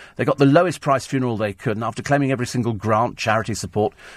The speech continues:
they managed to get, uh, seven hundred pounds plus the cremation costs. Funeral, no cars, no flowers, no embalming, and, uh, asking friends to carry 'em. Uh,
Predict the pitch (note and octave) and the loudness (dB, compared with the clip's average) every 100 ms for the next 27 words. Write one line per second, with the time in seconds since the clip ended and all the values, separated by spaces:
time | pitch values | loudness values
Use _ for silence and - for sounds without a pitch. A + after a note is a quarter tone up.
0 | - A2 D3 D3 C#3 D3 - - D3 C#3+ | -8 0 2 2 0 0 0 2 4 4
1 | A2 - F3 E3+ D#3+ D3+ D3+ C3+ B2+ - | 2 0 0 2 2 0 0 -2 -6 -2
2 | C#3+ B2+ G#2 - C3+ - B2+ C3 C#3 C#3 | 2 2 -2 -4 -4 -4 -6 -4 -4 -4
3 | G2+ - F2 - - - - - E3+ F3+ | -6 -4 -6 -6 -16 -20 -20 0 4 4
4 | B2 C3 C#3 D#3+ - C#3 B2 C3 C#3+ B2+ | 2 2 2 0 2 4 4 2 0 -4
5 | D3 C3 A#2+ B2 C3 - C3+ C3 A2+ A2+ | -2 0 0 2 0 -2 -2 0 0 0
6 | A2+ C#3 D3+ - - _ _ - B2 B2 | 0 -4 -8 -18 -20 _ _ -2 0 2
7 | B2+ B2+ C3+ - B2+ C3 C3+ C3 A#2+ D3 | 2 4 2 0 -4 0 0 -2 -4 -2
8 | D#3 C3 F#2+ F#2+ - _ _ _ - B2 | 0 0 0 -4 -10 _ _ _ 0 0